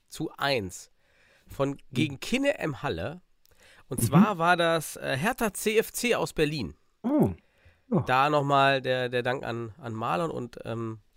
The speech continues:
Speaker 1: an Johnny. Ich glaub, Johnny Göde hat das auch geschrieben. Da nochmal
Speaker 2: Mhm.
Speaker 1: Dank an beide, die, die dann nochmal auf mich zugekommen sind und gesagt haben, wie das damals lief. Und ich hab, ich glaub, Marlon oder so auch gesagt, äh, gibt es da Videoaufnahmen? Also,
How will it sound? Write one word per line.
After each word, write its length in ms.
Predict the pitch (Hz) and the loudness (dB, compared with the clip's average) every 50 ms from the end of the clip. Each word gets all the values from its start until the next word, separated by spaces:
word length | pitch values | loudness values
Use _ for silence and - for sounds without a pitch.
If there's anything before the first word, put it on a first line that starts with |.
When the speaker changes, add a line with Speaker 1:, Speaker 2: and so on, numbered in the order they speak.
| _ _ _ _ _ _ - | _ _ _ _ _ _ -4
Speaker 1:
an 100 | 151 156 | 0 2
Johnny. 320 | 156 285 359 339 160 113 98 - - - | 2 4 4 2 0 -2 -4 -6 -20 -20
Ich 60 | - | -10
glaub, 220 | - 131 151 151 - | -6 -6 -4 -4 -2
Johnny 160 | 185 190 190 | -2 0 2
Göde 180 | 190 220 196 170 | 4 4 4 2
hat 100 | 160 143 | 2 -2
das 140 | 156 - | -4 -6
auch 160 | 175 160 165 - | -6 -8 -8 -8
geschrieben. 380 | 185 - - 202 202 214 214 - - - - - - - - - | -8 -6 -6 -6 -6 -6 -8 -12 -18 -20 -20 -20 -20 -16 -6 0
Da 120 | 135 139 | 2 4
nochmal 160 | 151 160 160 | 6 6 8
Speaker 2:
Mhm. 40 | 147 | 8
Speaker 1:
Dank 140 | 143 165 180 | 6 6 4
an 120 | 165 143 | 2 2
beide, 320 | 135 143 156 165 185 190 165 | 4 4 4 4 2 0 -2
die, 220 | 151 156 156 151 | -4 -6 -6 -8
die 180 | 151 156 151 143 | -8 -8 -4 0
dann 140 | 151 151 | 0 2
nochmal 280 | 156 151 139 147 143 147 | 2 2 2 2 0 0
auf 120 | 143 - | 0 -2
mich 80 | - 139 | -6 -4
zugekommen 360 | - 160 160 143 165 156 156 143 | -2 -2 0 2 2 2 2 2
sind 140 | 156 151 | 2 0
und 120 | 143 139 135 | 0 0 0
gesagt 320 | 143 127 139 143 - - | 0 0 0 0 -2 -2
haben, 200 | 147 139 139 139 - _ _ _ _ _ _ _ _ _ _ _ _ _ - | -4 -4 -4 -6 -10 _ _ _ _ _ _ _ _ _ _ _ _ _ -4
wie 80 | 127 123 | -2 0
das 160 | 135 123 - | 0 0 2
damals 360 | - 135 131 127 123 107 - | 2 2 4 4 2 2 0
lief. 360 | 117 123 156 208 208 - - - - _ _ - - | -4 -4 -4 -4 -4 -8 -12 -18 -20 _ _ -8 0
Und 220 | - 120 123 123 | 4 4 4 4
ich 120 | 120 - 143 | 2 0 -2
hab, 200 | 143 - - - - | -2 -2 -4 -8 -10
ich 100 | - - | -10 -10
glaub, 200 | - 113 107 - | -10 -10 -6 -4
Marlon 300 | 101 95 117 165 180 175 | -2 -2 0 0 0 0
oder 180 | 160 160 160 156 | 0 0 0 0
so 100 | 147 151 | 0 0
auch 100 | 151 - | -2 -2
gesagt, 340 | - 139 139 143 143 - - | -4 -2 -2 -2 -4 -4 -8
äh, 320 | - 95 82 82 - - | -14 -14 -14 -14 -12 -6
gibt 220 | - 196 202 - | -2 -2 -2 -2
es 80 | - - | -2 -2
da 140 | - 180 160 | -2 0 0
Videoaufnahmen? 720 | 214 240 262 - - 104 98 - - 104 92 92 95 101 _ _ _ - - | 0 0 0 0 0 -2 -2 -2 -2 -2 -2 -2 -4 -8 _ _ _ -14 -10
Also, 260 | 135 139 156 151 | -6 -4 -4 -4